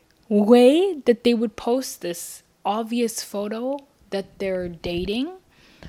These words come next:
on their, on the Instagram page is if they aren't dating. If those are siblings, I don't care.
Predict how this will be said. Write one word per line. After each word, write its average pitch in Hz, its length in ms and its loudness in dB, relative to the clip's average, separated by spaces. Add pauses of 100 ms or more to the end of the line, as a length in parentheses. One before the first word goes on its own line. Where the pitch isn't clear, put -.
(200)
on 202 280 -2
their, 180 440 -6 (120)
on 202 180 -4
the 202 100 0
Instagram 208 520 -6
page 240 440 -4 (560)
is 247 200 8
if 233 180 6
they 185 240 2
aren't 180 520 -4 (1300)
dating. 160 480 -8 (1700)
If - 200 -10 (140)
those 269 720 0
are 180 220 -4
siblings, 233 1300 -2 (1600)
I 202 100 -2
don't 190 160 -8
care. 160 400 -8